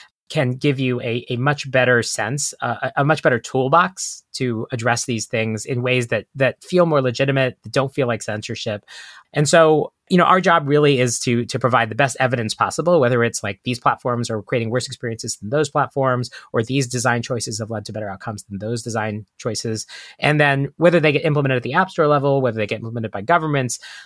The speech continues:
we're hopeful that, you know, good, whether they get implemented by platforms themselves, right? Like, I think if you, if you have, like, solid evidence for a thing, I think the platforms would be glad to do it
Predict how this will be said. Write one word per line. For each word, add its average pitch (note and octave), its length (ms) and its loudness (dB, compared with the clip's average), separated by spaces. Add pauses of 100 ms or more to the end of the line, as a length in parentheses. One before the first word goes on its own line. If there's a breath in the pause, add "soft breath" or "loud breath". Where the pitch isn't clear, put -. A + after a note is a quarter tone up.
(220 loud breath)
we're C3+ 160 0
hopeful D3 420 4
that, A#2 260 0 (260)
you C3 80 -2
know, G#2 220 -10 (160)
good, D3 280 2
whether F#3+ 200 6
they G#3 60 8
get G3 180 2
implemented E3+ 500 2
by D3 120 4
platforms D3 500 -2
themselves, C3 540 -4
right? A#2+ 100 -6
Like, C3+ 140 2
I - 20 4
think F#3 160 4
if D#3 160 2
you, D#3+ 100 -4 (140)
if D#3+ 80 -2
you D#3+ 80 -2
have, E3+ 320 2
like, D#3+ 180 2
solid B2 380 2
evidence C3+ 340 -2
for D3 120 0
a C3+ 40 2
thing, D3 200 -2
I A#2+ 80 -2
think C3+ 100 -6
the B2 60 -6
platforms - 440 -8
would A2 80 -14
be A2+ 60 -10
glad A2 320 -6
to - 80 -12
do A2 160 -8
it G#2+ 160 -8